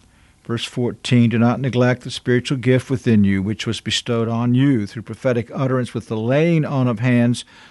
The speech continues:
by the presbytery." And here we see by a board of elders. Now, that could simply be, uh, elders in a particular congregation, but when we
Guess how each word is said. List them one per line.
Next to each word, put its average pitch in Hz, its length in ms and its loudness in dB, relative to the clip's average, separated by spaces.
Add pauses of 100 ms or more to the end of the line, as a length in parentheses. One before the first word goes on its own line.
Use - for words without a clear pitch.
(140)
by 131 120 2
the 135 100 2
presbytery." 120 1120 -2 (680)
And 123 100 -4
here 147 180 2
we 151 140 2
see 120 300 -2
by 117 280 -2
a 120 100 -2
board 127 580 0 (100)
of 120 480 -2 (200)
elders. 139 840 0 (480)
Now, 113 120 0
that 110 260 0
could 165 260 -2
simply 131 380 0
be, 107 440 -2 (520)
uh, 113 180 -4
elders 110 520 -2
in 113 260 0
a 107 380 -6 (220)
particular 107 540 -2
congregation, 107 1080 -2 (880)
but 117 260 2
when 123 280 2
we 117 460 0